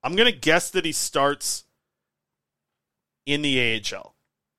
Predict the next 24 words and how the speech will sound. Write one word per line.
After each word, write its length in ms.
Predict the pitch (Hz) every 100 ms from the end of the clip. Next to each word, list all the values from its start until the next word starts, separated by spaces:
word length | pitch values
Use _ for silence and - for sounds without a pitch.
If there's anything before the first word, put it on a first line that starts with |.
| _ _
And 140 | 139 151
it 240 | 147 147
will 160 | 180 196
be 140 | 202
more 200 | 180 180
difficult 520 | 156 156 160 151 151
because 280 | 139 139 123
you're 80 | 123
gonna 140 | 127
have 160 | 131 123
Ethan 240 | 131 139
Bear 180 | 123 123
coming 200 | - 123
back 180 | 123 117
from 140 | 117
injury 420 | 120 127 127 127
at 100 | 113
some 260 | - 135 131
point 300 | - 127 113
December, 480 | 110 - 127 120 120
January 560 | 120 120 127 127 123
type 260 | 123 127 123
of 100 | 117
area. 420 | 123 120 120 120